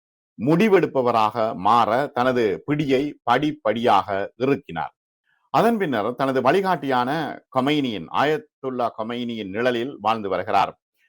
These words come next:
தனது மத அதிகாரத்தை திணிக்க போராடி அதற்கு பதிலாக தனது அதிகாரத்தை நீடிக்க ஒரு வலிமையான பாதுகாப்பு இயந்திரத்தை உருவாக்கினார். உச்ச தலைவர் பதவியில் சவால் செய்ய முடியாத அவர்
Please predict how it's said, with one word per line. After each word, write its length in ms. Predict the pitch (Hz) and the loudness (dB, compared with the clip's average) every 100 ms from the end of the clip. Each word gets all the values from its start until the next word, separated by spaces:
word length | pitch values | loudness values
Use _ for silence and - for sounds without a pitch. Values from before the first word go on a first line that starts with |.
| _ 123 | _ -4
தனது 200 | 123 117 | -2 0
மத 200 | 113 139 151 | 0 2 2
அதிகாரத்தை 520 | 117 120 117 117 107 | 0 -2 -4 -2 -8
திணிக்க 340 | 87 120 113 104 | -8 -10 -4 -4
போராடி 480 | - 110 107 98 151 | -2 -4 -2 -4 -6
அதற்கு 300 | - 107 - 104 | -6 -8 -6 -6
பதிலாக 460 | 113 117 131 139 | -2 0 -2 -4
தனது 280 | 135 117 107 | -8 -8 -4
அதிகாரத்தை 540 | 95 123 131 123 117 104 | -4 -2 -4 -4 -6 -12
நீடிக்க 440 | 98 104 107 139 131 | -10 -12 -10 -10 -6
ஒரு 180 | 110 95 | -6 -4
வலிமையான 600 | 95 127 143 127 120 117 - | -2 -2 -4 -2 -2 -2 -4
பாதுகாப்பு 520 | 107 123 123 120 110 | -4 -2 -2 -4 -6
இயந்திரத்தை 500 | 95 107 107 107 95 90 - _ _ _ | -8 -6 -4 -4 -4 -8 -14 _ _ _
உருவாக்கினார். 760 | 127 143 123 95 - 92 85 78 _ _ _ _ _ _ _ _ | 0 2 4 2 0 0 0 -2 _ _ _ _ _ _ _ _
உச்ச 400 | 151 175 - 220 214 | -4 -4 -2 0 0
தலைவர் 500 | 143 131 151 147 147 | 0 0 0 -2 -4
பதவியில் 500 | 123 113 120 143 160 143 | -2 -2 -2 -2 -4 -4
சவால் 500 | - 131 139 160 147 | -4 -2 2 0 0
செய்ய 260 | 147 127 110 | -6 -4 -6
முடியாத 480 | 104 113 120 107 104 73 | -6 -2 0 2 0 -2
அவர் 320 | 80 95 | -2 -2